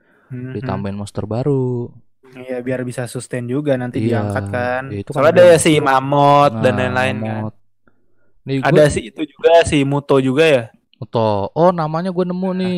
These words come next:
Speaker 2: si Mammoth tuh
Speaker 1: Apa?
Speaker 2: namanya Behemoth.
Speaker 1: <laughs> Oh, Behem-, Behemoth.
Speaker 2: Behemoth, iya.
Speaker 1: Oke. <laughs> Mahmud.
Speaker 2: <laughs>
Speaker 1: Iya.
Speaker 2: Iya, ini kan baru
Speaker 1: Iya,
Speaker 2: nih.
Speaker 1: iya.
Speaker 2: Si
Speaker 1: Oh, iya, bener.
Speaker 2: Mammoth, iya.
Speaker 1: Iya, Mammoth tuh kaki panjang itu sangar juga sih.
Speaker 2: Iya, makanya.
Speaker 1: Terus yang kayak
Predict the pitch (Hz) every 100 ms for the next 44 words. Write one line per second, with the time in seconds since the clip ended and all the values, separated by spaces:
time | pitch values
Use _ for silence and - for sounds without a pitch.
0 | 165 131 147 139 135 123 147 156 - 123
1 | 135 139 156 117 110 110 117 127 127 _
2 | _ _ _ _ - - - - _ -
3 | 143 143 123 120 - 117 107 127 127 127
4 | 120 113 113 110 113 113 110 - _ _
5 | _ - 120 - 135 117 _ _ - 120
6 | 117 123 117 - _ _ _ - - 349
7 | - 381 247 123 120 120 131 - - 117
8 | 139 117 156 180 139 165 131 113 117 113
9 | 113 131 170 _ _ _ 104 104 123 117
10 | 117 117 135 135 139 104 107 101 98 _
11 | _ - 147 139 123 123 127 - 143 _
12 | 117 120 117 127 180 - 117 113 139 151
13 | 147 - - 120 127 107 113 139 131 196
14 | 208 170 170 160